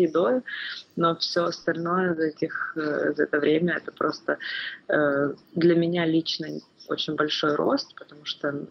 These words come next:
я не понимала, что такое продажи, я не понимала, мы когда начали настраивать какую-то схему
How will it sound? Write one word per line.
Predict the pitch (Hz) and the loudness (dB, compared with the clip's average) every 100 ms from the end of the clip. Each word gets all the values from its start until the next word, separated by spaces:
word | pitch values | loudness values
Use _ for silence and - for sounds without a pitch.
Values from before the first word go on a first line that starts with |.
| - _ _ _ | -16 _ _ _
я | - 147 147 | -6 0 2
не | 147 151 | 4 2
понимала, | 156 160 160 151 151 147 | 0 -2 -2 -2 -2 -2
что | - 160 | -6 -6
такое | 147 151 | -4 -2
продажи, | 147 - 143 - 233 214 180 | -2 0 0 0 0 0 -2
я | 156 | -4
не | 156 151 | -6 -8
понимала, | 147 151 151 151 151 | -8 -8 -6 -4 -4
мы | 147 | -4
когда | 143 151 151 | -4 -2 0
начали | 151 147 - 147 | 0 0 -2 0
настраивать | 143 147 - 147 143 - | 0 -2 -2 0 0 -6
какую-то | - - | -8 -10
схему | 143 - 180 269 277 | -8 -4 -2 2 2